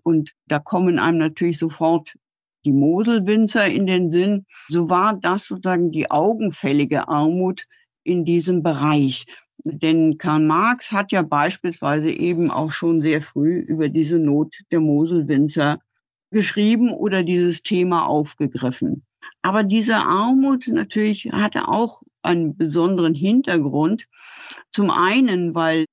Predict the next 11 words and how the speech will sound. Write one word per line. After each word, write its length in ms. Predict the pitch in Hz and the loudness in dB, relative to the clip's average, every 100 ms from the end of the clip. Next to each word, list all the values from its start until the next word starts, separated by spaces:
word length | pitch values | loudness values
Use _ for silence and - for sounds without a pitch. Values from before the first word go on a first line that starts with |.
| _ _ | _ _
dieser 340 | 160 156 151 147 | -4 0 0 0
Weinbau 680 | 156 185 254 226 175 160 165 | 0 2 2 2 0 2 0
natürlich 380 | 165 160 175 - | -2 -4 -6 -4
der 200 | 180 170 | -4 -2
Hauptwirtschaftsfaktor 1500 | 170 190 143 147 202 - - 147 - - 143 - 160 147 131 | -4 -6 -6 -2 -4 -2 -4 -4 -8 -6 -6 -4 -2 -2 0
war 380 | 143 135 156 180 - _ _ _ | 0 2 0 -4 -16 _ _ _
in 180 | - 170 | -2 0
dieser 320 | 160 170 175 | 2 2 2
Region 560 | 160 143 147 143 175 190 | 0 0 0 2 2 2
im 180 | 165 147 | 2 2
Moselgebiet. 1080 | 143 151 180 196 190 190 175 208 240 - | 2 0 0 -2 -2 -4 -2 0 0 -4